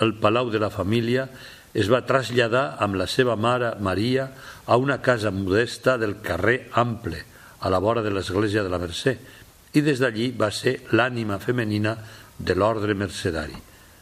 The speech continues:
En morir la seva mare, l'any mil dos-cents seixanta-cinc,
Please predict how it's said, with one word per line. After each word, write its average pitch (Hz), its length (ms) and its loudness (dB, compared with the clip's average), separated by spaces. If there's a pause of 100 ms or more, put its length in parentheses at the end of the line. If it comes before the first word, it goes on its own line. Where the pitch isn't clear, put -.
(640)
En 107 160 2
morir 127 720 -2
la 98 80 0
seva 104 320 2
mare, 113 460 -2 (500)
l'any 98 480 0
mil 110 320 0
dos-cents 95 460 -2
seixanta-cinc, 120 720 -2